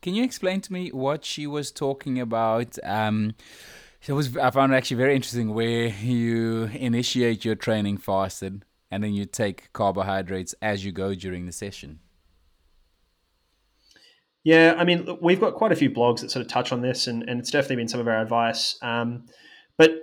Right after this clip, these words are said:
Speaker 2: in essence, there are two ways that carbohydrates are removed. Well, there's only one way carbohydrates are removed from the bloodstream fundamentally, which is via glut four receptors. These are the, they are in muscles. They take carbohydrate out of the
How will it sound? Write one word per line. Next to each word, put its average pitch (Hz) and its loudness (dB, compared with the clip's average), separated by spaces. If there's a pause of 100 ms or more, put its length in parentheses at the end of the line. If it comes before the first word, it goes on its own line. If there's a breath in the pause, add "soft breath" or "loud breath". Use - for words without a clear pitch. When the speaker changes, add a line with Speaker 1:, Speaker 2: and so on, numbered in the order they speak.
Speaker 2:
in 185 6
essence, 139 2
there 147 4
are 139 6
two 165 2
ways 143 6
that 131 -2
carbohydrates 123 2
are 127 0
removed. 120 -2
Well, - 4
there's 123 2
only 170 4
one 151 8
way 131 6
carbohydrates 123 2
are 127 -2
removed 117 -2
from 120 -4
the 113 -8
bloodstream 113 -4
fundamentally, 117 -4
which 117 -6
is 113 -6
via 120 2
glut 123 -2
four 120 0
receptors. 160 -4 (540 soft breath)
These 123 2
are 120 -4
the, 117 0 (240)
they 120 0
are 113 0
in 139 0
muscles. 120 0
They 117 -4
take 117 -6
carbohydrate 113 -4
out 113 -6
of 107 -6
the 107 -2